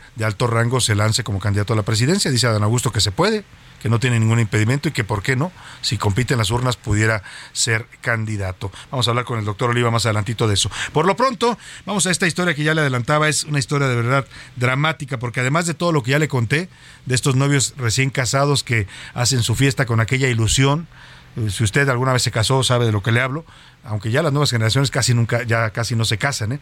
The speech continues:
Pero los que todavía contraímos, contrajimos matrimonios en otras generaciones, pues nos, sabemos lo que es organizar una boda y todo lo que significa, con qué ilusión, con qué esfuerzo uno hace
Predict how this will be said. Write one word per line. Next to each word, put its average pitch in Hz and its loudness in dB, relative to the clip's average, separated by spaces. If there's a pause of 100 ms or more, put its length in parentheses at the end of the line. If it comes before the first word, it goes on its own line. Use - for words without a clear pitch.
(220)
Pero 113 0
los 110 2
que 113 0
todavía 139 2 (400)
contraímos, 131 0
contrajimos 117 0
matrimonios 123 0
en 120 0
otras 120 -2
generaciones, 127 2 (1040)
pues 120 2
nos, 110 6
sabemos 123 0
lo 120 0
que 139 -2
es 135 -2
organizar 120 -2
una 123 0
boda 143 -2 (460)
y 110 -2
todo 143 2
lo 127 2
que 107 -6
significa, 110 0
con 113 0
qué 143 0
ilusión, 135 2
con 117 -4
qué 135 -4
esfuerzo 131 0
uno 127 2
hace 120 -2